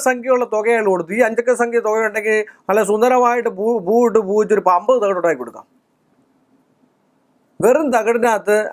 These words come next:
ആ, അദ്ദേഹം തന്നെ പറയുന്നുണ്ടെന്നാണ് പറയുന്നത്. ഈ കൊടുത്ത ആൾ തന്നെ പറയുന്നുണ്ട്, ആ, പിന്നെ കൂ-, പിന്നെ വെള്ളി കൂടിനകത്ത് ആൾക്കാർ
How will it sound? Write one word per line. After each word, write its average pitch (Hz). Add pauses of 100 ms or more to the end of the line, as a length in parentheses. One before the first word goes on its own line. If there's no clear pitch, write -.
ആ, - (300)
അദ്ദേഹം 254
തന്നെ 294
പറയുന്നുണ്ടെന്നാണ് 247
പറയുന്നത്. 185
ഈ - (220)
കൊടുത്ത 220
ആൾ 277 (120)
തന്നെ 254
പറയുന്നുണ്ട്, 202 (340)
ആ, - (220)
പിന്നെ 196
കൂ-, 202
പിന്നെ 180 (280)
വെള്ളി 233
കൂടിനകത്ത് 214 (100)
ആൾക്കാർ 202